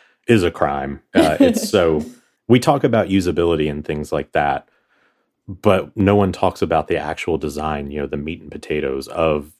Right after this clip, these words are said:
Speaker 1: the user experience and usability of a page.
Speaker 2: Yes.
Speaker 1: So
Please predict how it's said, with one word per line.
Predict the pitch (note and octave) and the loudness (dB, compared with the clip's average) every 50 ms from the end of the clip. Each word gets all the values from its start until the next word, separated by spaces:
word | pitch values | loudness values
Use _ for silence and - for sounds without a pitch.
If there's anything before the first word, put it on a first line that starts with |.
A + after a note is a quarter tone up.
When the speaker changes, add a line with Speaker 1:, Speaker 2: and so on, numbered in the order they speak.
| _ _ _ | _ _ _
Speaker 1:
the | - F2 | -2 -2
user | E2 E2+ E2+ D2+ D2+ D2+ | 0 0 -2 -2 -2 -4
experience | D2 - - - E2 D#2 D2+ D2 C#2 D2 - - | -6 -6 -4 -2 -2 -2 -2 -4 -6 -8 -8 -10
and | D2+ D2+ D2+ | -8 -8 -8
usability | D#2 D2+ D2+ C#2+ D2+ D2 C#2+ C#2+ C#2+ | -8 -8 -6 -4 -4 -4 -4 -4 -6
of | C#2+ C2+ | -6 -8
a | D2 C#2+ | -8 -8
page. | - - D#2 D2 | -4 -4 -2 -2
Speaker 2:
Yes. | D#3+ D#3+ D#3+ D3+ C#3 | -2 -2 -2 -4 -4
Speaker 1:
So | - C#2 C2+ C2 - | -4 -4 -4 -6 -8